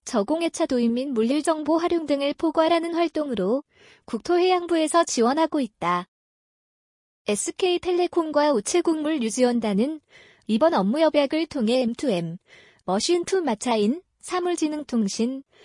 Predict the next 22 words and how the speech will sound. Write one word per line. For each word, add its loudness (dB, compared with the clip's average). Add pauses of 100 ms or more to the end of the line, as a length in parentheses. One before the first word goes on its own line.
(300)
기술 -2
기반 -2
물류, -2 (200)
에너지 0
관리 2
시스템을 -2
구축함으로써 -2 (500)
탄소 -2
배출량 0
저감을 0
목표로 0
한다고 0
밝혔다. -4 (1080)
우체국 0
물류 0
지원단은 0
모든 0
물류 0
차량의 0
차량의 0
위치 -2
정보, 0